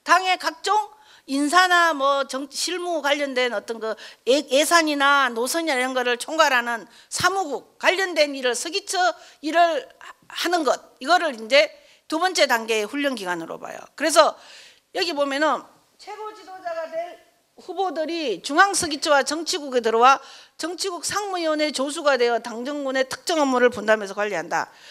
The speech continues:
그래서 이 시기에 정치국 상무위원들은, 그러니까 이 한편으로 이, 이 서기처 서기들과 정치국원들을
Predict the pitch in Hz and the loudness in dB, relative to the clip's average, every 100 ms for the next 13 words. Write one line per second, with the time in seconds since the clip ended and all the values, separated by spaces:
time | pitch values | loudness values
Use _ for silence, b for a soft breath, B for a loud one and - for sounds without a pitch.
0 | B - 339 330 311 440 415 381 359 311 | B -6 -2 -2 2 2 2 0 4 6
1 | 302 277 - B B B 339 403 - 392 | 6 2 -4 B B B -8 -4 -6 -6
2 | 415 403 - - 427 440 381 302 262 226 | -10 -12 -8 -4 -2 -2 0 0 2 2
3 | 262 269 160 - B B B B 262 277 | 4 2 0 -16 B B B B 2 6
4 | 254 214 - 262 254 415 403 370 339 339 | 6 4 -2 -4 0 2 2 2 4 6
5 | 339 285 233 285 269 226 - _ 254 277 | 6 6 2 -4 -4 -8 -20 _ -8 -6
6 | 247 202 349 370 - 359 330 370 370 277 | -4 -4 -2 -2 -2 -6 -4 -4 0 2
7 | 262 311 359 370 B B B B - 320 | 4 6 6 4 B B B B -14 -12
8 | 339 370 311 311 302 269 262 277 277 | -8 -8 -8 -8 -4 -2 2 2 2